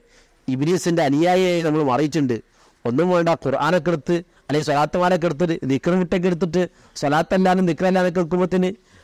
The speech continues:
ഉറക്കം വരാറില്ലേ? അത് ഇബ്ലീസിന്റെ അനുയായിയായി എന്നതിന്റെ ഏറ്റവും വലിയ അടയാളാ.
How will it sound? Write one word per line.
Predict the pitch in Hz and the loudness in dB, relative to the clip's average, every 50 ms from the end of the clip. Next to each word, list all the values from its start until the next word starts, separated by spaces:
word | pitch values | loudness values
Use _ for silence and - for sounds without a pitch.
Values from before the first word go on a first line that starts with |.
| _ _ | _ _
ഉറക്കം | 151 147 147 - 208 214 | -2 -2 0 0 0 2
വരാറില്ലേ? | 202 208 208 208 202 202 190 160 131 110 104 - _ _ _ _ - | 2 2 2 2 2 2 2 0 0 -2 -6 -12 _ _ _ _ -4
അത് | 135 147 | -2 0
ഇബ്ലീസിന്റെ | 143 139 151 160 147 175 175 180 | 0 2 0 0 0 0 0 2
അനുയായിയായി | 175 160 165 180 185 185 196 202 202 202 | 2 2 2 2 2 2 2 2 2 2
എന്നതിന്റെ | 202 202 196 196 196 196 | 2 0 0 0 0 0
ഏറ്റവും | 185 165 - 202 196 | 0 0 0 -2 0
വലിയ | 196 202 196 | 0 0 0
അടയാളാ. | 190 196 190 180 170 143 | 2 2 2 2 2 0